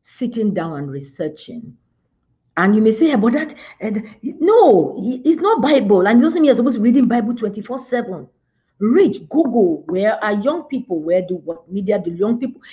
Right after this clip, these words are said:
It's, and God will, will reward you for it and love you for it, because it means that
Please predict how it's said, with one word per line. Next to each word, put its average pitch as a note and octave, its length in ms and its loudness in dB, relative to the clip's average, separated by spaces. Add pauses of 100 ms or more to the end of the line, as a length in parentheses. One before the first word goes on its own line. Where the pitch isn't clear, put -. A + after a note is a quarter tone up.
(180)
It's, D4+ 260 -4
and C#4+ 260 0
God D4+ 320 0
will, A3 280 4 (880)
will G#3+ 240 4
reward B3 520 6
you B3 120 0
for G3+ 240 -4
it G3+ 120 0
and A3 280 -2
love B3+ 200 2
you B3+ 120 -2
for G#3 180 -6
it, F#3+ 140 -2
because A#3+ 260 -4
it A#3 80 -4
means A#3+ 280 -2
that G3 280 -8